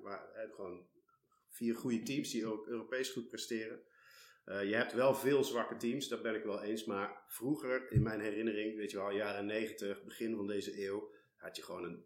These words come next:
een top anderhalf of een top tweeënhalf. En de rest was echt heel matig. En nu heb je wel zes, zeven teams die serieus voetbal spelen, waar een idee achter zit. Dus ik, nou ja, ik, eh,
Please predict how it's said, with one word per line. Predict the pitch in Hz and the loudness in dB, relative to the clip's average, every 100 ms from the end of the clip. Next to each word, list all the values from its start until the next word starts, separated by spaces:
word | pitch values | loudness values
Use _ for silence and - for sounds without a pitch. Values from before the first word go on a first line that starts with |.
| _ | _
een | - - | -20 -4
top | 104 - - - | -4 -4 -10 -6
anderhalf | 107 95 90 95 92 | -2 0 2 0 -2
of | 107 98 | -6 -10
een | 101 | -8
top | - 101 - | -4 -4 -4
tweeënhalf. | 107 98 95 95 92 95 - _ | -2 0 0 -4 -8 -12 -16 _
En | 90 | -14
de | 95 | -8
rest | 98 101 - | -4 -4 -4
was | 92 - - - _ _ _ _ | -4 -4 -4 -8 _ _ _ _
echt | - 104 - | -4 -4 0
heel | 98 92 | 0 2
matig. | 98 98 - - - | 2 0 -2 -10 -16
En | - 92 | -8 0
nu | 107 117 | 6 6
heb | 107 107 | 6 2
je | |
wel | 101 104 104 104 - - _ _ _ | 2 4 4 2 -2 -18 _ _ _
zes, | - - 117 - | -6 0 2 4
zeven | 110 110 107 | 4 2 0
teams | - 107 101 | -2 0 0
die | 101 | 0
serieus | - 127 113 110 107 | 0 2 2 2 0
voetbal | - 101 95 | -2 -4 -4
spelen, | - 95 92 92 | -4 -6 -6 -6
waar | 92 92 | -6 -6
een | 98 | -6
idee | 92 98 95 | -4 -2 -2
achter | 90 - 85 | -4 -8 -10
zit. | 87 87 | -10 -8
Dus | - | -6
ik, | 85 - - | -6 -8 -6
nou | 95 | -6
ja, | 82 - - | -6 -12 -16
ik, | - - | -14 -4
eh, | 104 101 | -2 -2